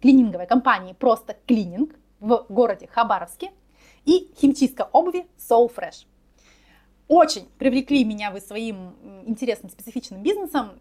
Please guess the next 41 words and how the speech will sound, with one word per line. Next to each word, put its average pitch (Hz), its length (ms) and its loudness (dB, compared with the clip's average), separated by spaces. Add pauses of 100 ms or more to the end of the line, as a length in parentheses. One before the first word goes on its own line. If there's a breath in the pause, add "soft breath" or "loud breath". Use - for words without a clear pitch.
(120)
и 233 100 -6
поэтому 269 280 2
сегодня 233 720 2
мы 196 100 -8
будем 214 260 -4
говорить 196 280 -4
как - 140 -10
раз-таки 269 260 -4 (220)
про 277 500 0 (180)
команду 214 840 -4 (200)
этого 208 260 -12
бизнеса, 311 500 -4 (240 soft breath)
на 247 100 -8
котором 277 380 2
ребята, 220 340 -2
в - 80 -12
принципе, 226 400 0
его 185 140 -12
строят. - 420 -14 (140)
Мне, 240 280 -4 (100)
не 202 100 -18
знаю, 202 160 -10
как - 120 -20
вам, 262 160 4
но 254 40 0
мне 220 140 -4
очень 214 260 -14
любопытно, 226 500 -2
а 240 120 0
как? 214 460 -6
Я 214 140 -6
просто 220 260 -10
шестнадцать - 360 -12
лет 220 120 -10
управляла 208 280 -8
ресторанами, 226 680 -6
и 196 300 -18 (240 soft breath)
я 220 120 -2
знаю, 349 180 -4
что - 100 -14
такое 302 400 -2